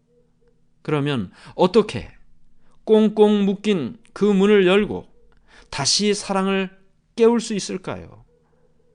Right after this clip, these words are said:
모든 천연계의 사랑의 법칙이 남아있는 것처럼 이기적인 마음을 가지고 살아가는 사람의 마음을 어떻게 열어 그 마음 속에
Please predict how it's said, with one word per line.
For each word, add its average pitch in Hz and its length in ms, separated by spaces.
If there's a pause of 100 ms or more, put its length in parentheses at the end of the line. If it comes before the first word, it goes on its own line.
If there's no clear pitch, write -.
(420)
모든 208 760
천연계의 202 640
사랑의 185 440
법칙이 175 400
남아있는 156 440
것처럼 135 560 (1000)
이기적인 190 500
마음을 180 380
가지고 175 320
살아가는 170 580
사람의 160 540
마음을 151 480 (200)
어떻게 208 640
열어 185 320 (720)
그 - 100
마음 208 360
속에 208 540